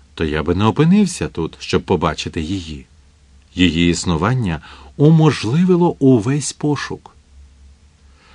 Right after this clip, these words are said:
«Тому що ви спричинили його», — сказав я. «Якби ви не врятували його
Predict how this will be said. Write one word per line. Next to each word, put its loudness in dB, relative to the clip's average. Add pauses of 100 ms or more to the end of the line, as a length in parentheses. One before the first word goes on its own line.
(240)
«Тому 2
що 2
ви 4
спричинили 2
його», — 2
сказав -4
я. -2 (320)
«Якби 4
ви 4
не -2
врятували 2
його 2